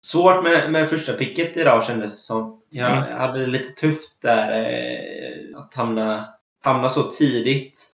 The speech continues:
Speaker 1: Jag hade varit nöjd med andra running backs där i första, första fem picken. Det känns som, som femte picket känns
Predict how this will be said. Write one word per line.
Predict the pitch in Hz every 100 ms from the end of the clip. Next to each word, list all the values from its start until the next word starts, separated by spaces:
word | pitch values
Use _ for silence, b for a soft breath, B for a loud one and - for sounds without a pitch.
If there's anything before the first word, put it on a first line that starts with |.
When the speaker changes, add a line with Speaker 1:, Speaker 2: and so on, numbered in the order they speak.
| _ _
Speaker 1:
Jag | - 127
hade | 123
varit | 123 123
nöjd | 131 135 139
med | 127
andra | 123 113 117
running | 120 113 107
backs | 117 120 120 -
där | 117 110
i | 110
första, | 123 117 - - 123 127 b b b -
första | 139 135
fem | - 131 113 110
picken. | 113 - - 131
Det |
känns | 127 127 123
som, | 123 120 - _ -
som | - 127
femte | 131 123 110
picket | 113 147 - 113
känns | - 117 110 - -